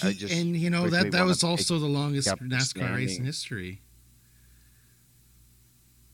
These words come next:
Speaker 1: Which is funny because he, didn't he say something about that race could be three hundred miles?
Speaker 2: Right. Yeah.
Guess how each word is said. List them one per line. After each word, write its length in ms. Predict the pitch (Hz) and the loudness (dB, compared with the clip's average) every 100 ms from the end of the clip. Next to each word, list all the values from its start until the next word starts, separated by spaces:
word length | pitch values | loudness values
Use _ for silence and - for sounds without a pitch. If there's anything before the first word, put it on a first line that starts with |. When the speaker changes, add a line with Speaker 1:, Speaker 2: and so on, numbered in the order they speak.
| - - - | -20 -20 -8
Speaker 1:
Which 180 | - 107 | -4 -2
is 100 | 98 | -4
funny 300 | - 113 107 | -4 -4 -4
because 400 | 92 98 92 92 | -6 -8 -8 -8
he, 100 | 104 | -8
didn't 300 | 92 101 101 | -6 -6 -6
he 200 | 95 101 | -8 -6
say 240 | 92 98 92 | -4 -2 -4
something 440 | - 92 101 95 | -6 -8 -10 -10
about 400 | 87 82 90 - | -8 -4 -6 -4
that 200 | 87 76 | -6 -6
race 280 | 92 95 - | -6 -8 -10
could 160 | 92 | -14
be 120 | 82 87 | -12 -14
three 260 | - 90 | -12 -12
hundred 260 | 90 95 98 | -8 -6 -6
miles? 500 | 95 95 107 120 - - - | -6 -4 -6 -8 -16 -18 -6
Speaker 2:
Right. 540 | 135 135 135 143 135 - _ _ _ | -2 0 2 0 -4 -18 _ _ _
Yeah. 460 | 131 135 131 127 117 | -6 -4 -2 -2 -4